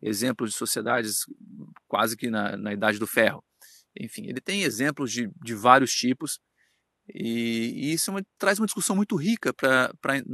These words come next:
a nossa compreensão da desigualdade. No fundo, ele tá discutindo mais do que, do que apenas a desigualdade. O que ele tá discutindo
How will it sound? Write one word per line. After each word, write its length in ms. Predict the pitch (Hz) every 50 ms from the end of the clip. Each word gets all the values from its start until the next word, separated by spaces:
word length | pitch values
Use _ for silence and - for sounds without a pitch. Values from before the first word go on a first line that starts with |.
| 120 -
a 100 | - -
nossa 220 | 135 147 - 156
compreensão 680 | - - 160 147 123 - 139 143 127 - - 143 139 135
da 80 | 131 123
desigualdade. 640 | 113 120 120 117 123 110 98 98 95 95 95 110
No 100 | 135 156
fundo, 240 | - - 208 220 233
ele 80 | 220
tá 100 | - 202
discutindo 420 | 185 - - 175 - - 214 175 147
mais 300 | 143 151 180 185 156 127
do 120 | 123 113
que, 240 | - - 123 117 113 - _ _ _ _ _ _ _ _ _ _ _ _ _ _ _ _ _ _ _ -
do 140 | 117 117 -
que 100 | - 120
apenas 500 | - - 147 135 135 123 117 104 98 107
a 40 |
desigualdade. 640 | 98 95 101 107 101 107 101 92 95 92 90 101 104
O 20 | -
que 80 | -
ele 80 | 139 139
tá 100 | - 156
discutindo 680 | - - - - 160 - - 185 202 214 208 220 196